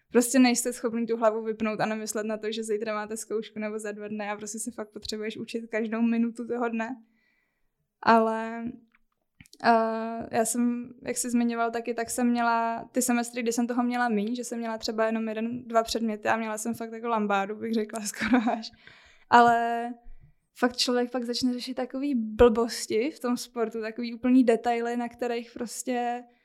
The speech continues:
třeba zrovna ten vodní slalom už se fakt dělat mi přijde nedá, protože to je tak proměnlivý živel, ta voda, že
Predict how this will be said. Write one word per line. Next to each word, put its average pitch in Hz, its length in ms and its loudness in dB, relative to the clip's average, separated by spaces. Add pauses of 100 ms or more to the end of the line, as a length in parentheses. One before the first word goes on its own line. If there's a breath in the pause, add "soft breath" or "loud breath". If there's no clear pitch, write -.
(100)
třeba 233 200 6
zrovna 240 240 2
ten 247 180 0
vodní 240 260 -4
slalom 240 340 -4
už 233 80 -6
se 254 120 -6
fakt 247 200 -8
dělat 240 240 -4 (280)
mi 247 120 6
přijde 247 280 2
nedá, 220 340 6
protože 220 360 -4
to 220 100 -4
je 226 60 -4
tak 240 160 -6
proměnlivý 233 720 -2
živel, 226 300 -2
ta 220 100 -2
voda, 220 280 -4
že 233 200 -2